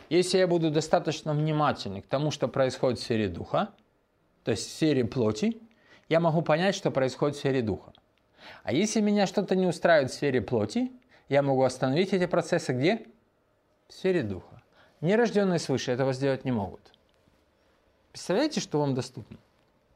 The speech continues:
Плюс я могу остановить, плюс я еще могу дать направление туда, куда мне надо. Потому что я знаю, как действовать в сфере духа. Если вы научитесь это применять, а именно молитвенная комната как бы предполагает эту цель, что я вхожу в молитвенную комнату,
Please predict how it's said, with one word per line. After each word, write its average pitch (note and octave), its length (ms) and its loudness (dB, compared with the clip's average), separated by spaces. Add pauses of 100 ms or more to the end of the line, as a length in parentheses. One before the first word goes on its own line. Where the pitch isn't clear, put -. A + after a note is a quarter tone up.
(480)
Плюс F#3 220 0
я F#3+ 80 2
могу F3+ 200 2
остановить, D#3+ 720 0
плюс E3 200 -2
я E3 80 2
еще D#3+ 160 -2
могу D#3 180 0
дать D#3 160 -2
направление D3+ 480 -2
туда, B2+ 180 -2
куда B2+ 180 -2
мне A#2 160 0
надо. F2 280 -6 (180)
Потому C#3+ 260 -4
что C#3 160 -4
я C3+ 100 0
знаю, D3+ 260 0
как A#2+ 160 -4
действовать B2 420 -4
в - 40 -20
сфере B2 240 0
духа. G2+ 340 -6 (1120)
Если F3 220 2
вы G#3 120 2
научитесь G#3+ 640 0
это D#3+ 260 0
применять, D#3 560 0
а C#3 60 -2
именно D3 300 0
молитвенная C#3+ 560 0
комната C3 460 0
как A2+ 220 -4
бы A#2+ 140 0
предполагает D3+ 800 0
эту B2+ 200 -10
цель, F#2 380 -2 (440)
что - 120 -4
я A3 80 4
вхожу F#3+ 260 0
в F3+ 40 0
молитвенную D#3+ 500 0
комнату, F#2+ 400 -4